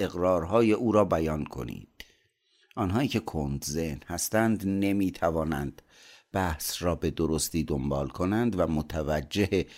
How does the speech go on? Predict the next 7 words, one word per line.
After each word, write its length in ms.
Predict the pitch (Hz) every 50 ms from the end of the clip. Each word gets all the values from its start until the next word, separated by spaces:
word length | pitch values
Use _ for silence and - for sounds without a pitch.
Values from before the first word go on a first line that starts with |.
| - - - _
اشتباهات 920 | 90 90 - - - - 85 73 80 80 73 73 78 104 123 120 120 - - - - - - _ _
و 120 | - 78 76
ضعف‌های 1200 | 67 73 67 73 76 73 69 67 65 65 - - 78 - - - 110 117 107 87 73 73 71 73 - - 82
احتمالی 840 | 76 - - _ - 92 78 71 71 71 71 71 71 78 73 69
استدلال 840 | 69 - - 80 - - - 78 69 - - - 67 69 65 64 71
شما 580 | - - - 85 87 107 135 143 151 165 - _ _ _ _ _ _ _ _ _ _ -
نمی‌شوند. 1040 | 117 98 - 50 - - - - - - - - - - - _ - - _ -